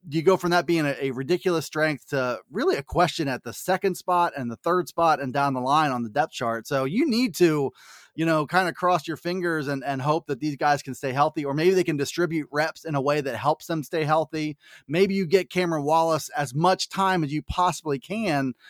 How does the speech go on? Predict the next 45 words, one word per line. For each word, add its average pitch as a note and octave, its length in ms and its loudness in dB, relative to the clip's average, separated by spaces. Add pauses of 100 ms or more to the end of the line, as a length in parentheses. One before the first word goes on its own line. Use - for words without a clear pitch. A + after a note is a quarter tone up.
(120)
in D#3 140 -2
early F3+ 320 4
games E3 400 2
where C#3+ 100 0
you're, C#3+ 400 0
you're D3 220 0
a C#3 60 4
heavy C#3 280 2
favorite C#3+ 480 0
and C3 80 -4
you, B2+ 220 -2 (320)
uh, A#2+ 320 0
and C3+ 160 -2
you C3+ 80 0
get C3+ 160 -2
that C3 180 2
chance. C3+ 380 -6
So B2+ 500 -4 (240)
he's D#3+ 300 0
as C#3+ 160 0
ready D3 320 0
as C3 80 -4
he, C#3 180 -4
as C#3 200 -6
he C#3+ 100 -4
can A#2 160 -6
be. C3+ 400 -2 (360)
But D#3+ 300 2 (100)
yeah, F3+ 360 2
this G3+ 200 2
is C4+ 120 -8
a F4 60 2
little A#3 200 2
bit F#3+ 140 4
of D#3+ 80 0
a D#3 40 2
nervous D3+ 380 0
situation C3+ 540 -2
because C#3+ 240 -2
all E3+ 260 4
it's A3 100 -2
gonna G#3 200 -2
take F3+ 380 2 (120)
is C3 180 -4
one E3+ 640 0